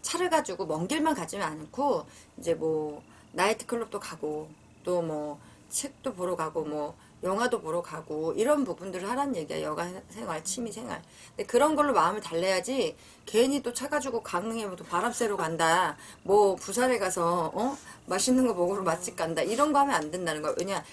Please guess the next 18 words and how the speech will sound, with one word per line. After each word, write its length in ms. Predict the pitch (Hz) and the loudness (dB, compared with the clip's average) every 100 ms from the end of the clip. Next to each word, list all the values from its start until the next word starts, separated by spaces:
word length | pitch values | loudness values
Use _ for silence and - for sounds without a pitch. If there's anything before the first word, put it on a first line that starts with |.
| - | -6
지방으로 560 | - 226 269 302 302 269 | -2 2 4 4 4 2
움직이면 720 | 185 175 196 226 247 262 - | 2 -2 -2 2 2 0 -4
나한테는 540 | - 170 180 208 214 - | 0 0 -2 -8 -8 -8
흉액이 380 | 262 262 247 - | -2 0 0 -4
되게 220 | 165 165 | -8 -6
커져. 320 | - 277 165 - - - | -6 -4 -6 -8 -16 -10
그래서 340 | 160 208 165 - - - - | -2 0 0 -2 -16 -20 -4
거기서 260 | 214 233 240 | 0 2 4
만난 300 | 156 190 226 | 2 0 -2
사람이 480 | 220 214 247 302 294 | 0 0 0 -2 0
오히려 240 | 185 202 | 0 2
되게 160 | 202 196 | 0 -4
좋은 320 | 196 214 254 | -4 0 2
줄 120 | 240 | 4
알았는데 440 | 190 165 165 220 | 4 0 0 0
나중 320 | 233 151 190 214 | 2 0 -2 -4
보니까 200 | 196 185 | -4 -4
사기꾼. 480 | - 202 - 143 | -6 -8 -10 -12